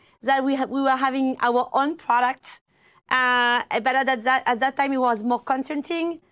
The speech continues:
and doing the switch to self-service, you know.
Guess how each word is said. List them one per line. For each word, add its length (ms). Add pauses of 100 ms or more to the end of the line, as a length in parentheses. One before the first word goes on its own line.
(300)
and 920 (520)
doing 300
the 140
switch 340
to 160
self-service, 800 (120)
you 100
know. 180